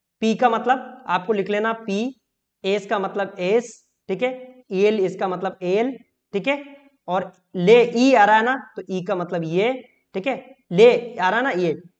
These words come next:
और एस का मतलब वापस एस। समझ में आ गया? ए से आपको लिखना है, तो पीसलेस, एक, एक तरह से पीस, पीसलेस, लेस, पीसलेस,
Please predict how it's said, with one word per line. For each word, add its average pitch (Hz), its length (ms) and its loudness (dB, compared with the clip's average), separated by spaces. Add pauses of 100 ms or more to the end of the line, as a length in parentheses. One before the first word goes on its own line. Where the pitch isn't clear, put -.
(100)
और 185 420 -6
एस 185 180 -4
का 196 100 -4
मतलब 180 240 -4
वापस 165 380 -4 (180)
एस। 160 460 -4
समझ 214 140 -2
में 247 100 0
आ 208 80 2
गया? 208 540 0 (140)
ए 214 140 6
से 226 100 0
आपको 190 280 2
लिखना 165 320 -4
है, 131 100 -12 (300)
तो 208 60 -8
पीसलेस, 226 600 -2
एक, 190 220 -6
एक 220 240 -4
तरह 220 120 -2
से 240 100 -6
पीस, 233 400 -4 (680)
पीसलेस, 202 720 -2 (920)
लेस, 190 480 -2
पीसलेस, 220 460 0